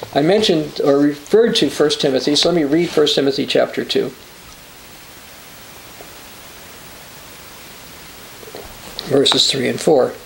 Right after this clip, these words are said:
"For this is good and acceptable in the sight of God our Savior, who desires all men to be saved and to come to the knowledge of the truth." God denies no one an opportunity for salvation, but he's only calling those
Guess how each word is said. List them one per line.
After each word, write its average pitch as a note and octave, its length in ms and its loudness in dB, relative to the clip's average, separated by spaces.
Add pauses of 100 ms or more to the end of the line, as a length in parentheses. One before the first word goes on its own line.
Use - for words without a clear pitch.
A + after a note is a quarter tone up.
(1400)
"For - 160 2
this G3 180 2
is F3+ 80 0
good F#3+ 140 4
and F3+ 100 4
acceptable F#3+ 560 4
in D3 60 2
the D3 80 2
sight D3+ 240 4
of C#3 100 0
God C#3+ 440 2 (280)
our C#3 100 4
Savior, C#3+ 520 2 (200)
who F3 100 0
desires E3 400 4
all F3+ 240 4
men E3+ 160 4
to F3+ 60 2
be F3+ 120 2
saved D3 360 2
and D3 100 0
to - 80 0
come F#3 120 0
to E3 80 2
the E3 40 -2
knowledge C#3 340 2
of F3 60 0
the E3 60 0
truth." - 400 2 (1120)
God F#3 420 2
denies F3+ 380 2
no G3+ 180 4
one G#3 140 4
an F3 60 4
opportunity F3+ 440 0
for E3+ 160 -2
salvation, G#3 640 2 (340)
but D#3 100 2
he's D3+ 200 -2
only G3 340 4
calling G#3+ 400 2
those E3+ 420 2